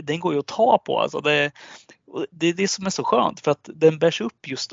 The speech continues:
av skådespeleriet är så jävla bra från de här barnen.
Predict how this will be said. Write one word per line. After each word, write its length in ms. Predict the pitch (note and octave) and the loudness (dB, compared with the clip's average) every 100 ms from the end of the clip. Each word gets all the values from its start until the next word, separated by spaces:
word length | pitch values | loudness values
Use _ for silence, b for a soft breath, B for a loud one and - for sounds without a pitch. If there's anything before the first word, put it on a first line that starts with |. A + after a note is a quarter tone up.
| - | -2
av 280 | F#3+ G#3+ E3+ | 0 0 -2
skådespeleriet 1000 | - D#3 D#3 - D3+ D#3 C#3+ B2 A3 - | -4 -2 -2 -2 4 4 4 0 -2 0
är 180 | - A#2+ | 0 0
så 180 | - C3+ | -4 -12
jävla 680 | B2+ - E3 C3+ A#2 B2+ E3+ | -6 0 2 2 0 0 0
bra 280 | D#3 A3 G#3 | 0 -2 -2
från 240 | - F#3+ | -2 -2
de 120 | E3 | -2
här 140 | - D3+ | 2 2
barnen. 560 | - B2+ B2+ G#3 F#3 | 6 6 6 4 0